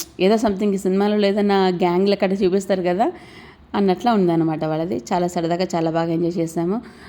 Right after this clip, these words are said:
So ఫొటోస్‌లో నక్షిత్, మోహిత్ కన్నా నా మోక్షిత్ ఎక్కువ ఉన్నాడండి. వీడు అల్లరి అంతా ఇంత కాదనమాట. మీరు ఫొటోస్‌లో చూస్తుంటే మీకే తెలుస్తుంటుంది అనమాట. ఆ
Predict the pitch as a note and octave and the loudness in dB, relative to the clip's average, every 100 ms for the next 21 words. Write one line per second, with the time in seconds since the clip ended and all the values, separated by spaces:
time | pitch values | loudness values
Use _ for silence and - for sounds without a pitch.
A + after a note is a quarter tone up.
0 | - - A#3 G#3 G#3 A#3 A#3+ G#3+ F#3+ - | -10 -6 -2 0 0 0 0 0 -2 -4
1 | A3 A3+ G3+ G3+ G3 G#3 A3+ G#3 F#3 F#3+ | 0 2 2 0 0 0 0 2 2 2
2 | F#3 F#3+ - G#3+ G#3+ G3+ F#3+ F#3 F#3 F#3+ | 2 2 -2 -2 -2 -2 0 0 0 0
3 | B3+ F4 - - - - F#3 F#3 F3+ G3 | -2 -4 -8 -20 -14 -2 0 2 2 2
4 | F#3 F3+ F3+ G3+ G3 F#3+ F#3 F3+ F3 F3+ | 2 0 0 0 0 -2 -2 0 0 0
5 | F3 F3 D#4 - - - - F3+ F3 F#3+ | 0 -2 -4 -6 -16 -18 -2 0 2 0
6 | F#3+ G#3 G#3 F#3+ F#3 G3+ G#3 F#3 G3 F#3 | -2 -2 -2 -2 -2 -2 0 0 0 -2
7 | F3 F3 E3+ E3 D#3+ D#3+ D#3+ E3 - - | -2 -2 -2 0 0 -2 -4 -10 -16 -18
8 | - | -4